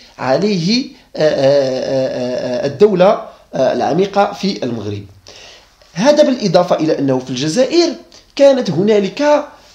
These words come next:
آه، لحظات، آه، آه، من الصمت أو لحظات سواد. لدينا الدولة العميقة وفشلها، آه، في تدبير ملفات التسعينيات، لأنه هنا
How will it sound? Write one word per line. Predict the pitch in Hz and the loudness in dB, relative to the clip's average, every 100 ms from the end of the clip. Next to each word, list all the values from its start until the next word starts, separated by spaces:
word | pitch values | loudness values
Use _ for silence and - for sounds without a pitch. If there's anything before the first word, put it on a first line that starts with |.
| _ | _
آه، | 160 160 156 151 - 147 - 156 | -2 2 2 2 2 2 2 0
لحظات، | 170 170 170 196 277 294 294 - _ _ _ | 0 0 0 4 4 4 2 -8 _ _ _
آه، | 151 147 143 143 139 143 135 123 | 0 2 4 2 2 2 0 -2
آه، | |
من | 127 139 165 208 202 - | -4 -4 2 4 4 0
الصمت | - - 285 285 - - | -2 2 2 0 -2 0
أو | 180 | 2
لحظات | 185 - 185 247 277 | 0 0 2 4 2
سواد. | - 247 247 302 185 - - _ _ | 0 -4 4 4 4 0 -12 _ _
لدينا | 123 123 127 196 - 147 - - - - | -8 -4 -2 -2 0 -2 -4 -12 -14 -10
الدولة | 123 147 139 | -4 -2 0
العميقة | 139 - 139 156 156 233 247 - - - _ | -2 -2 -4 -4 -2 -2 -2 -2 -10 -20 _
وفشلها، | 139 139 139 262 - 196 175 151 202 269 240 - - _ 135 | 0 0 2 2 2 2 0 -2 0 0 0 -6 -20 _ 0
آه، | 147 135 139 | 4 4 2
في | - 160 | -2 -4
تدبير | 156 120 123 226 294 | -4 -10 -4 0 2
ملفات | 233 185 160 - 254 | 2 0 -2 0 2
التسعينيات، | 254 - - 180 226 254 370 262 - 175 135 - | 2 -4 -6 -2 0 0 2 0 0 -8 -10 -4
لأنه | 151 156 139 151 123 | -4 -2 -2 -4 -2
هنا | 139 220 277 285 | -2 2 4 4